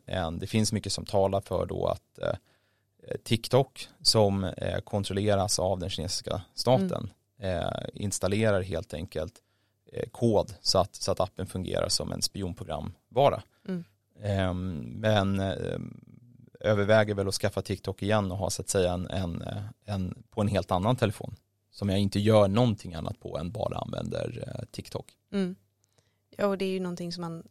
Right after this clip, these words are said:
Speaker 2: definitivt behöver ta i åtanke när man är politiker, eh, vad man har på sin telefon och vad det kan leda
Speaker 1: Ja,
Speaker 2: till.
Speaker 1: så vitt jag förstår så får ju, eh, anställda i regeringskansliet inte ha TikTok på sina
Speaker 2: Nej.
Speaker 1: arbetstelefoner. Och nu pågår det ju en,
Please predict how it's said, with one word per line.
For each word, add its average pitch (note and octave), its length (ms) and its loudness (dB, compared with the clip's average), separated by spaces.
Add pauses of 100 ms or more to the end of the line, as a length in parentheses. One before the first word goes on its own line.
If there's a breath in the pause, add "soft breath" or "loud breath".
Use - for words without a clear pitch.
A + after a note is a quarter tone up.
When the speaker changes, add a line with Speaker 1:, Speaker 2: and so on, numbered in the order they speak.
Speaker 2:
definitivt G3 600 -4
behöver E3 200 -8
ta D#3+ 200 -8
i D#3+ 100 -6
åtanke E3 460 -8
när E3 80 -8
man D#3+ 240 -8 (220)
är E3 300 -8 (280)
politiker, - 600 -4 (180)
eh, E3+ 80 -18 (580)
vad F3+ 200 -8
man E3+ 180 -8
har G#3 200 -2
på F3+ 120 -6
sin D#3+ 140 -6
telefon - 460 -8
och - 80 -12
vad - 160 -10
det - 80 -8
kan - 220 -12 (400)
leda F3+ 280 -6
Speaker 1:
Ja, - 80 -2
Speaker 2:
till. - 100 4
Speaker 1:
så D#3 60 8
vitt C#3+ 200 6
jag B2+ 120 8
förstår C3 440 4
så A2 440 2
får G#2 460 2
ju, G2 280 4 (320)
eh, - 220 -4
anställda G#2+ 440 2
i G#2 40 2
regeringskansliet G2 840 0
inte - 160 -10
ha B2+ 240 6
TikTok - 420 -8
på - 80 -14
sina F#2+ 200 -12
Speaker 2:
Nej. - 100 -2
Speaker 1:
arbetstelefoner. F#2+ 1000 0
Och - 160 -4
nu G#2 80 2
pågår G2+ 340 4
det F#2 60 2
ju F2+ 80 2
en, F#2 160 0